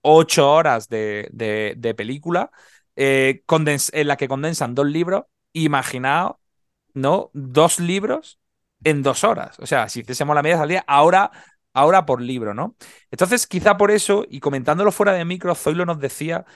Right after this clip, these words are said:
que, que, que hay personajes de los que él nos ha hablado, porque ni Daniel ni yo hemos leído los, los dos últimos libros, Zoilo sí lo ha leído,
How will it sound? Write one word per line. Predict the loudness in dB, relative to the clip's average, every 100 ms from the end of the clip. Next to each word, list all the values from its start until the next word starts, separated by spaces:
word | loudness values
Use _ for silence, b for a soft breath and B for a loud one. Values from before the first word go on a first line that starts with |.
| b _ _
que, | 2 2 -4 -4
que, | -2 -2 -4 -8
que | -2
hay | 0 0
personajes | -2 -2 -2 -2 -2 -2
de | -2
los | -2
que | -2 -2
él | -2
nos | 0
ha | 0
hablado, | 2 0 0
porque | -4 -6
ni | -6
Daniel | -4 -4 -6
ni | -2
yo | -2
hemos | -2 -2
leído | -2 -2
los, | -2 -4 -6
los | -8 -4
dos | -4 -4
últimos | -8 -6 -6
libros, | -6 -4 -4
Zoilo | -4 -6
sí | -6 -8
lo |
ha | -8
leído, | -6 -8